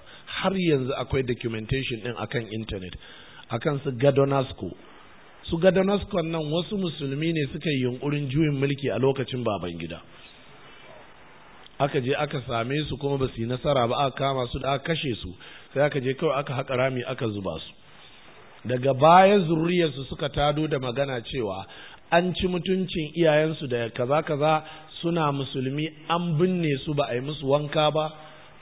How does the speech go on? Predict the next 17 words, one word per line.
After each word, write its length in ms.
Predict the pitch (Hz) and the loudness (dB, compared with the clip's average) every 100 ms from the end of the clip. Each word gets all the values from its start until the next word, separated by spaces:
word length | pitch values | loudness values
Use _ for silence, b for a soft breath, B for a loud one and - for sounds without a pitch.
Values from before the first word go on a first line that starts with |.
| 113 | 4
ba 180 | 156 143 | 6 8
likkafani, 760 | 123 107 156 151 151 147 170 - B B 113 | 4 0 -2 0 0 -2 -6 -10 B B 4
ba 220 | 156 151 | 6 6
fuskanta 580 | 147 117 156 160 143 120 | 2 0 -2 0 -2 -4
alƙibla, 500 | 127 156 165 156 139 | -4 -4 0 0 0
kawai 240 | 190 185 160 | 0 0 0
an 220 | 151 160 | -2 0
watsa 440 | 165 180 180 170 139 | 4 4 4 0 -2
su 80 | 156 | -4
ne 120 | 147 | -4
a 100 | 120 | -6
cikin 300 | 127 127 143 | -8 -8 -6
ƙasa 300 | 139 139 143 | -6 -4 -4
kamar 220 | 139 127 127 | -4 -6 -6
karnuka 500 | 147 135 135 117 95 | -4 -4 -4 -6 -6
aka 160 | - 101 | -8 -10
rufe. 300 | 90 82 | -10 -12